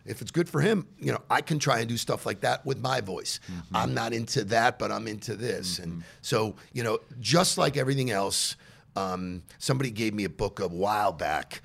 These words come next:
Speaker 1: Um, actually, my friend from Bank United, um, he said,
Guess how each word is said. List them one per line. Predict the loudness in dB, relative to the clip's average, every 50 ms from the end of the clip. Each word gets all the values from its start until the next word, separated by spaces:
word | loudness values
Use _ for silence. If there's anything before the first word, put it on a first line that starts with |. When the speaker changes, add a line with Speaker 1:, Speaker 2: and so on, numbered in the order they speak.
| -18 -20 -20 -12 -8
Speaker 1:
Um, | -6 -6 -4 -4 -4 -6 -4 -6
actually, | -4 -4 -4 -4 -4 -4
my | -4 -6 -4
friend | -4 -4 -4 -4
from | -6 -8 -4
Bank | -4 -4 -4 -4 -6
United, | -6 -4 -2 -2 -2 -4 -6 -8 -10 -12 -16 -20 -12 -6 -4
um, | -2 -2 -2
he | -2 -2 0 2
said, | 4 6 6 8 8 6 4 2